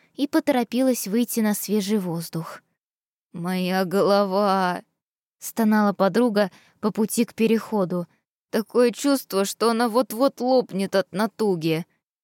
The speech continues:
«Я скучаю по бушующему с его десятикилометровыми забегами по острову», —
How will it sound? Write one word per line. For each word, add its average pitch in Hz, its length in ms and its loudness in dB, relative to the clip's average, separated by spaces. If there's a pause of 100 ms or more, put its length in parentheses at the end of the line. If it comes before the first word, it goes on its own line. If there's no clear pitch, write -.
(320)
«Я 233 220 2
скучаю 240 520 0
по 220 120 -4
бушующему 202 800 0
с - 100 -4
его 185 220 0
десятикилометровыми 185 1160 0
забегами 190 600 0
по 208 280 -2
острову», — 180 520 -4